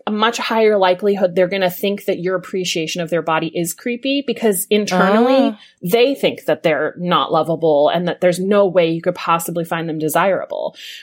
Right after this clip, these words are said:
Speaker 1: Whereas someone
Speaker 2: Yeah.
Speaker 1: who's like, "Fuck yeah, I'm fat and, like, I have great sex and I've done a lot of work to get to this place." And then someone comes along and's like, "Well, I really like fat women."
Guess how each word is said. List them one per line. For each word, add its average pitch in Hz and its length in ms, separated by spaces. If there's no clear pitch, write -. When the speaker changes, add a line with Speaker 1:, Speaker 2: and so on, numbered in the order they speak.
Speaker 1:
Whereas 190 280
someone 170 260
Speaker 2:
Yeah. 156 40
Speaker 1:
who's 196 200
like, 202 240
"Fuck 508 180
yeah, 539 180
I'm 240 60
fat 427 360
and, 262 140
like, 254 280
I - 120
have 339 140
great 359 240
sex - 560
and 214 140
I've 285 140
done 277 140
a 214 80
lot 294 200
of 392 80
work 453 320
to 254 140
get 302 140
to 320 60
this 247 220
place." 196 380
And 196 100
then 185 140
someone 202 320
comes 196 240
along 190 300
and's 180 120
like, 180 320
"Well, 156 200
I 220 280
really 180 300
like 160 280
fat 160 300
women." 156 420